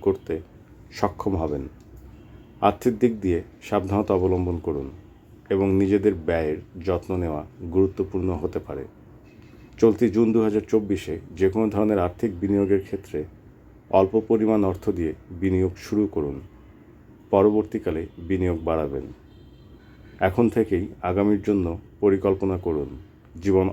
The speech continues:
অগ্রগামী হবে, আর পরিকল্পনা বাস্তবায়নে জীবন অধিকতর উর্বর হবে।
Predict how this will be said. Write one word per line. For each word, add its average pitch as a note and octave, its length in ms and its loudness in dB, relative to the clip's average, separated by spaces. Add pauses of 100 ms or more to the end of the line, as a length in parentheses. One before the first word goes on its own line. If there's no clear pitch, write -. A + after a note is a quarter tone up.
অগ্রগামী F#2 540 0
হবে, D2 260 -10 (1300)
আর F2+ 120 4 (120)
পরিকল্পনা G#2 540 2 (120)
বাস্তবায়নে F#2 680 -2 (260)
জীবন F2+ 300 0 (180)
অধিকতর F#2 520 -4 (560)
উর্বর G2 360 4
হবে। D2 260 -6